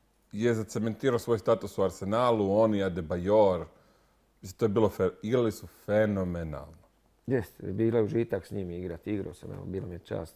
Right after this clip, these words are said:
Speaker 2: da sam baš i, evo, da igram sad.
Speaker 1: Koja šteta?
Speaker 2: Jeste.
Speaker 1: To je, to je jedna od najvećih šteta hrvatskog nogometa. Ta, ta, mislim, ali dobro,
Speaker 2: Ta
Speaker 1: to-,
Speaker 2: povreda, ali
Speaker 1: toga su svi svjesni.
Speaker 2: sastavni dio našeg bavljenja.
Speaker 1: Ajde te pitam,
Speaker 2: Posebno.
Speaker 1: jesi ti ikad imao neku tak tešku ozljedu?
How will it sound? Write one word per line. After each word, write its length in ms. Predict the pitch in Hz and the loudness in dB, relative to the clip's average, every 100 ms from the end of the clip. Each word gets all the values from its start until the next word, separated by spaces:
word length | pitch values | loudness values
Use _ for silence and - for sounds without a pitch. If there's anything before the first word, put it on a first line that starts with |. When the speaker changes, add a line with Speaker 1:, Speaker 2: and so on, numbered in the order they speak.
| _ | _
Speaker 2:
da 120 | - 92 | -20 -18
sam 140 | - | -14
baš 200 | - - | -14 -12
i, 40 | - | -12
evo, 260 | - - - - - | -12 -14 -16 -20 -16
da 80 | - | -14
igram 260 | - - | -14 -16
sad. 180 | 104 - _ _ _ _ _ _ - _ _ | -18 -20 _ _ _ _ _ _ -20 _ _
Speaker 1:
Koja 160 | - 98 | -2 -2
šteta? 380 | - - - - _ _ _ _ _ | -2 -14 -16 -20 _ _ _ _ _
Speaker 2:
Jeste. 160 | - 101 | -12 4
Speaker 1:
To 80 | 131 | 4
je, 100 | 139 - - _ | 4 0 -20 _
to 100 | 151 | 2
je 40 | 156 | 4
jedna 200 | 165 143 | 4 2
od 80 | |
najvećih 420 | 131 143 127 - 92 | 2 2 0 -2 -4
šteta 300 | - 92 87 | 0 0 -2
hrvatskog 460 | 82 80 - 76 | -6 -8 -10 -12
nogometa. 500 | 76 69 65 62 - - _ - | -12 -12 -14 -18 -20 -20 _ -12
Ta, 160 | 82 | -12
ta, 240 | 80 82 78 _ _ _ - | -8 -10 -10 _ _ _ -4
mislim, 120 | 131 | 0
ali 100 | 117 | 4
dobro, 160 | 120 | 4
Speaker 2:
Ta 60 | - | 6
Speaker 1:
to-, 60 | 120 | 6
Speaker 2:
povreda, 320 | 107 92 - | 6 2 -6
ali 120 | 139 | -2
Speaker 1:
toga 200 | 117 110 | 2 2
su 120 | 107 101 | 0 -6
svi 180 | 98 | -8
svjesni. 120 | 87 - | -4 6
Speaker 2:
sastavni 440 | 135 131 127 110 | 6 6 0 0
dio 340 | 107 123 107 - _ - | 0 2 0 -2 _ -10
našeg 420 | 104 107 92 85 _ _ _ _ - | -10 -6 -8 -8 _ _ _ _ -8
bavljenja. 460 | 98 98 87 82 95 _ - | -4 -4 -6 -12 -18 _ -4
Speaker 1:
Ajde 180 | 240 | -2
te 40 | 269 | 2
pitam, 100 | 311 | 2
Speaker 2:
Posebno. 220 | 330 294 | 2 2
Speaker 1:
jesi 120 | 226 | 0
ti 80 | 285 | -2
ikad 220 | 285 214 | 2 4
imao 160 | 156 117 | 4 2
neku 200 | 107 98 | 0 -4
tak 200 | 98 - | -10 -4
tešku 360 | 87 - - | -6 -6 -12
ozljedu? 280 | 76 71 - | -14 -14 -18